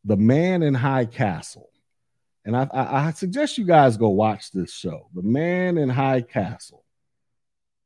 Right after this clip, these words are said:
It comes on Amazon Prime. Very good. It's, like, four seasons long. But this show is an alternate reality world show where it depicts Hit-, uh, Nazi Germany and Japan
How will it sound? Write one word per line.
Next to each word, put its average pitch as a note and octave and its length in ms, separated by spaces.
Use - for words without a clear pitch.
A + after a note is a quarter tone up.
It - 140
comes A3 200
on F#3 200
Amazon D#3 640
Prime. G2 760
Very F3 240
good. C#3+ 260
It's, B2 100
like, A#2 160
four E3+ 340
seasons D3+ 440
long. F#2 520
But C3+ 260
this A#3+ 160
show E3+ 640
is D3 140
an B2+ 120
alternate F3+ 540
reality C#3+ 540
world A2+ 460
show F#2+ 480
where A#2+ 200
it G#2 140
depicts D3+ 480
Hit-, - 340
uh, A2 460
Nazi D3+ 460
Germany C#3 640
and A2 140
Japan F#2+ 640